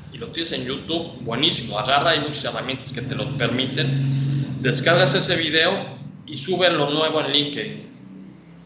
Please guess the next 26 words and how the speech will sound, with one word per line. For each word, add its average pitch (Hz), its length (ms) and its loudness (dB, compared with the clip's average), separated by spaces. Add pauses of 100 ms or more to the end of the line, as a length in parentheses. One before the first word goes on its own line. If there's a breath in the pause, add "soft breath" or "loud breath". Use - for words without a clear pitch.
(280)
Súbelo 175 360 0
como 127 180 -6
video 135 280 2
de 123 100 0
LinkedIn. 113 540 -8 (680 loud breath)
No 156 160 -6
trates 180 380 2
de 131 80 0
igual 151 240 4
aventarte. 151 880 -2 (920)
Igual 190 300 4
sé 220 220 4
que 220 60 0
es 202 100 -2
mu-, 185 200 -4
muchísimo 151 520 -4
más 175 180 4
rápido 180 300 0
nada 160 120 -2
más 160 180 -4
copiar - 360 -2
y 151 60 -4
pegar, 120 640 -4 (720)
pero 147 160 -2
es 151 80 -2
mucho, 147 300 -8